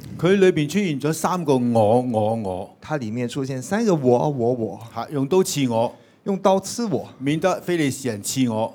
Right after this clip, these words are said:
Speaker 2: 免得非利士人刺我。
Speaker 1: 凌辱我。
Speaker 2: 凌辱我。
Speaker 1: 保羅裏面，呃，掃羅裏面有一個特質。
Speaker 2: 本來掃羅裡面有一個特質。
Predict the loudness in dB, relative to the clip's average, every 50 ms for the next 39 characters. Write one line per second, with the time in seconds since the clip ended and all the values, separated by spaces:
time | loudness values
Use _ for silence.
0 | -12 _ _ -6 -6 -4 -2 -2 -4 -4 -2 -2 -2 -2 -2 -2 -4 -4 -2 -2
1 | -2 -2 -2 -2 -2 0 0 0 -2 -6 -8 -12 -8 -4 -2 -2 0 0 0 0
2 | 0 0 0 -2 -2 -4 -12 _ _ -6 -4 -2 -2 0 -2 0 0 0 0 -2
3 | -4 -10 -18 -20 -20 -20 -20 _ _ _ _ 2 4 6 6 4 6 4 2 2
4 | 2 0 -2 -4 -2 -2 -2 -2 0 2 2 4 6 6 4 6 6 4 2 2
5 | 2 2 2 2 2 0 0 -2 -4 -10 -4 -2 -2 -2 -2 -6 -14 -20 _ _
6 | _ -6 -4 -2 -2 -2 -2 -2 -2 -2 -2 0 0 0 -2 -2 -2 -4 -4 -4
7 | -4 -4 -4 -4 -4 -4 -2 0 0 0 0 -2 -4 -6 -6